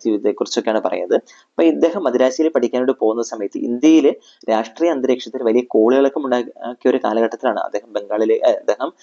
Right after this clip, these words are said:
ആ, ഇവിടെ മദ്രാസിയിലേക്ക് പഠിക്കാൻ വേണ്ടി പോകുന്നത്. അതായത് ആ വലിയ സംഭവം എന്ന് പറയുന്നത് ആയിരത്തി തൊള്ളായിരത്തി അഞ്ചിലുണ്ടായ ബംഗാൾ സംസ്ഥാന വിഭജനവും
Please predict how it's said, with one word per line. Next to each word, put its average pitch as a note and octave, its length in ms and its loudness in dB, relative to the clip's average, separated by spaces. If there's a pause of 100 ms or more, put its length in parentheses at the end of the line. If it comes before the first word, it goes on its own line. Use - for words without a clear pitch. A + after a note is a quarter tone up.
(260)
ആ, G#2 300 2
ഇവിടെ G#2 240 4
മദ്രാസിയിലേക്ക് A#2 540 0
പഠിക്കാൻ G#2 280 -2
വേണ്ടി A2+ 140 0
പോകുന്നത്. F2+ 360 -4
അതായത് C3 320 2 (280)
ആ B2+ 80 0
വലിയ C3 200 4
സംഭവം B2+ 340 -2
എന്ന് D#3 100 0
പറയുന്നത് C3 340 -2 (120)
ആയിരത്തി A#2+ 200 0
തൊള്ളായിരത്തി C3 340 0
അഞ്ചിലുണ്ടായ B2 500 -2
ബംഗാൾ G#2+ 380 -4
സംസ്ഥാന B2 400 -8
വിഭജനവും A2+ 600 2